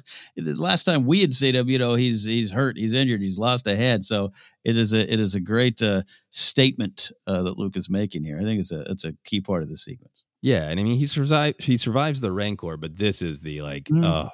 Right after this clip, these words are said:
Speaker 2: the, the knight with the sword.
Speaker 1: Yeah.
Speaker 2: Uh, and just to, to bring it home, a, a personal memory, uh,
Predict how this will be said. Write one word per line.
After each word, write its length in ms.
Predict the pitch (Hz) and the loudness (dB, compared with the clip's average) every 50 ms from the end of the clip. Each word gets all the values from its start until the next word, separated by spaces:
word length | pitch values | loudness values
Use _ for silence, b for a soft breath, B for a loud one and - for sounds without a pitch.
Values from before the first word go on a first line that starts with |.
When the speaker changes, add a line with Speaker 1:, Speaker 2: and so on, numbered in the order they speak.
| - _ | -16 _
Speaker 2:
the, 240 | - 85 80 80 - - | -14 -8 -8 -8 -8 -8
the 220 | - 87 82 82 80 | -10 -6 -6 -4 -4
knight 360 | 80 82 87 92 95 104 - - | -4 -2 -2 0 0 -2 -2 -4
with 260 | 90 85 82 - - | -8 -8 -8 -8 -10
the 120 | - 80 - | -14 -14 -14
sword. 580 | - - - - 67 69 67 67 67 67 - b b b b b b - | -14 -14 -14 -14 -14 -12 -12 -12 -12 -14 -16 b b b b b b -6
Speaker 1:
Yeah. 60 | - | -4
Speaker 2:
Uh, 340 | 87 82 78 78 76 76 73 - _ _ - - | -2 -2 0 -2 -2 -4 -6 -8 _ _ -6 -2
and 300 | 104 101 95 95 95 101 | 0 0 0 0 0 2
just 180 | 131 143 - - | 0 2 4 6
to, 220 | 131 110 107 87 | 4 4 4 2
to 200 | 110 123 117 107 | 2 2 2 2
bring 200 | 98 95 123 123 | 4 4 4 4
it 80 | 113 92 | 4 2
home, 300 | 90 95 90 87 87 87 | 2 0 0 0 0 0
a, 40 | 85 | 0
a 380 | 85 85 82 80 - 92 90 85 | 0 0 0 -2 -2 -4 -4 0
personal 400 | - - 110 110 - - 98 90 | 0 0 0 0 -2 -2 -2 -2
memory, 460 | 87 87 85 85 85 82 82 80 85 - | 0 0 0 0 -2 -2 -2 -2 -4 -4
uh, 240 | 87 85 80 80 | -6 -4 -4 -4